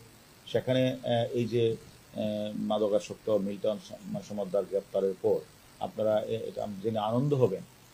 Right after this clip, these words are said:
যে এই, এটার যে বাচ্চা, মানে অটিজম বাচ্চা, তারপরে বয়স্ক প্যারালাইজ যে মানুষ, মা-, মা-, মানসিক প্রতিবন্ধী যে মানুষগুলি রয়েছে, তাদেরকে সেবা দেওয়ার জন্য একটা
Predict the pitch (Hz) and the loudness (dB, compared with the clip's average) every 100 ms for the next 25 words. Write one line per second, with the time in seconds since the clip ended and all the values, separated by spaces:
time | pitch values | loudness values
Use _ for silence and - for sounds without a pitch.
0 | - 107 110 - 120 123 123 - 120 113 | -6 0 0 2 4 4 4 2 4 4
1 | 101 113 101 104 - 110 110 - 107 107 | 4 4 4 0 2 4 4 0 -6 -6
2 | 107 - 113 95 110 104 104 - 104 101 | -8 -2 -2 0 0 2 0 0 0 0
3 | 104 95 101 101 101 95 - - - 92 | -4 -8 -6 -4 -6 -8 -18 -18 -8 -2
4 | 104 92 - 107 98 104 98 98 98 95 | -2 -2 0 0 0 0 2 2 0 0
5 | 101 92 98 95 104 98 98 104 104 101 | -4 -4 -6 -8 -8 -6 -8 -8 -10 -10
6 | 101 101 104 - 104 - 95 98 98 90 | -6 -6 -6 -10 -10 -10 -8 -8 -8 -6
7 | 95 90 95 90 98 95 120 - 87 - | -6 -6 -8 -10 -8 4 4 4 -6 -10
8 | - - - - - - 120 120 135 131 | -20 -20 -20 -20 -20 2 4 6 4 2
9 | 143 139 139 - - - - 120 117 113 | 2 2 0 -8 -16 -6 4 6 8 8
10 | 110 104 104 104 107 - 110 98 | 6 4 2 0 -6 -6 -2 -2